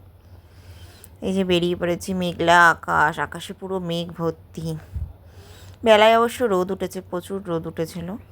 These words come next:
তা মেয়েকে স্কুল দিতে গেছিলাম, দিয়ে চলে এসে চা করে এই যে খাচ্ছি, চা করে খাচ্ছি।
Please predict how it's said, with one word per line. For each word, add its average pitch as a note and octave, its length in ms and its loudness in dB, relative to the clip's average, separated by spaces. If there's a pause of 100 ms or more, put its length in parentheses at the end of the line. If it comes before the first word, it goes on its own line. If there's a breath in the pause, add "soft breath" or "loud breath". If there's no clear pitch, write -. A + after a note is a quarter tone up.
(1000 loud breath)
তা F3 100 -2
মেয়েকে E3+ 440 -2
স্কুল E3 500 -4
দিতে E3 340 -2
গেছিলাম, F3+ 540 -4
দিয়ে F3 320 -6
চলে D#3+ 420 2
এসে A#3+ 300 -6 (920 loud breath)
চা E3+ 300 4
করে G3+ 200 -2
এই A3+ 100 -2
যে E3+ 100 -4
খাচ্ছি, - 680 -12 (1800 loud breath)
চা E3+ 240 -2 (100)
করে E3+ 200 0
খাচ্ছি। F3+ 680 -10